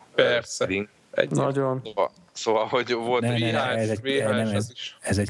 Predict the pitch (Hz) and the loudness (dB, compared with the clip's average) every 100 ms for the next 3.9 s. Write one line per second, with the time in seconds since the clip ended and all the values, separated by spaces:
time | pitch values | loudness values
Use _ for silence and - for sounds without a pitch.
0 | - - 113 101 92 95 92 92 87 90 | 0 0 2 0 0 0 0 -2 -2 -2
1 | 95 95 92 92 92 90 92 107 113 131 | -2 0 0 -2 -2 0 0 0 0 0
2 | 120 127 113 120 113 110 104 104 104 98 | 0 0 0 0 0 2 0 0 0 -2
3 | - 95 95 104 92 87 - 92 | -2 0 2 0 0 -4 -2 -2